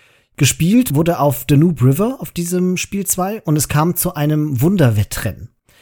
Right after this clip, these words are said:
Etwas, das man in Age of Empires zwei ja nicht so kennt, aber in Age of Empires vier durchaus geschehen kann. Ethan-Fans bauten ihr Wunder knapp eine Minute früher als Beasties Team.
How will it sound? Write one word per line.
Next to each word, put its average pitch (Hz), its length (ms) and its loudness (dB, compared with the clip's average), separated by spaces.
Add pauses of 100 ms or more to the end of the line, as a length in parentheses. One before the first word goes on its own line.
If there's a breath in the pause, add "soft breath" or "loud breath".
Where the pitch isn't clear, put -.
(120 soft breath)
Etwas, 139 260 0
das - 160 -2
man 131 140 2
in 131 120 0
Age 123 160 -4
of 127 40 0
Empires 131 300 0
zwei 123 160 0
ja 113 80 2
nicht 127 200 2
so 175 120 -2
kennt, 202 260 -4
aber 131 140 -2
in 127 80 0
Age 131 160 -6
of 120 80 -4
Empires 123 280 -4
vier 165 220 -4
durchaus 127 480 -6
geschehen 110 380 -4
kann. - 260 -18 (760 soft breath)
Ethan-Fans 185 840 0
bauten 143 560 0
ihr 127 200 4
Wunder 170 520 2
knapp - 440 0
eine 180 240 2
Minute 170 360 2
früher 160 340 0
als 135 220 -6
Beasties 131 440 -4
Team. - 280 -14